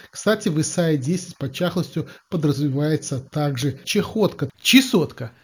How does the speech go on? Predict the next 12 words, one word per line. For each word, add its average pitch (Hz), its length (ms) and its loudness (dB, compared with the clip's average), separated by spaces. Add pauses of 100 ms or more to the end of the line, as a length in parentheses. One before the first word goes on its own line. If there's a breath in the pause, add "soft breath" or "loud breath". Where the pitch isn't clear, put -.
(160 soft breath)
Заразная 185 520 6
болезнь, 196 440 4
вызываемая 160 640 0
чесоточным 165 680 -2
клещом. 165 540 -2
Ее 190 220 4
основным 220 460 2
субъективным 170 720 0
признаком 196 460 0
является 175 460 -2
интенсивный 165 640 -2
зуд. 170 260 -2